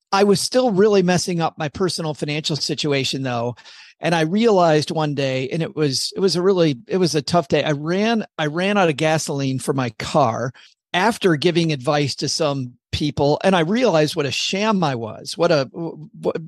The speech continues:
you know, I'm living a double life. I'm giving people great advice about money. I'm taking none of that advice myself.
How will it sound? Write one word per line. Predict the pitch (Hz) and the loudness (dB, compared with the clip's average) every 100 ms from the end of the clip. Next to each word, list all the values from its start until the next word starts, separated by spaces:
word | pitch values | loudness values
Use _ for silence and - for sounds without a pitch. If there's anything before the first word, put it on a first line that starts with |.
| - | -2
you | 208 | 0
know, | 185 | 2
I'm | 170 165 | 0 2
living | 170 214 202 | 2 2 2
a | 151 | 0
double | 151 170 151 | 0 2 0
life. | 156 170 107 107 - - - - | 0 -2 -4 -12 -18 -20 -16 -6
I'm | 175 | -2
giving | 240 220 | 2 2
people | 196 233 208 | 2 2 0
great | 147 165 190 | 2 2 4
advice | 190 139 175 151 | 2 2 2 2
about | 160 151 - | 0 -2 -2
money. | 180 175 143 - | -2 -2 -4 -6
I'm | 175 | -6
taking | 180 220 202 165 | -2 0 0 0
none | 170 202 | 2 2
of | 180 | 0
that | 147 139 | 0 -2
advice | 139 151 - | 0 -2 -2
myself. | 160 - 294 294 - | -4 0 2 2 -2